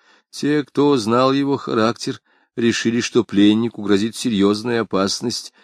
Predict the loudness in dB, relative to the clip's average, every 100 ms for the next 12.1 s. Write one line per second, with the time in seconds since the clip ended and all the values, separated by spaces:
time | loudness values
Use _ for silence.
0 | _ -8 0 4 6 4 2 -2 -2 -2
1 | -2 -4 -2 -4 -8 -8 -8 -8 _ -8
2 | -6 -6 -2 -2 -2 -2 -4 -4 -6 -6
3 | -6 -10 -12 -20 _ _ _ _ _ _
4 | _ _ _ -10 -2 -2 0 2 2 2
5 | 0 0 _ _ _ _ 0 2 2 4
6 | 4 4 4 4 2 -2 -2 -2 0 -2
7 | -4 -8 -12 _ _ _ _ -2 0 0
8 | 2 2 2 2 2 2 0 2 0 0
9 | -2 0 0 -4 -6 -4 2 4 6 4
10 | 0 -4 -4 -2 2 0 0 _ _ _
11 | -16 -10 -6 -2 -2 -4 -6 -8 -8 -10
12 | -12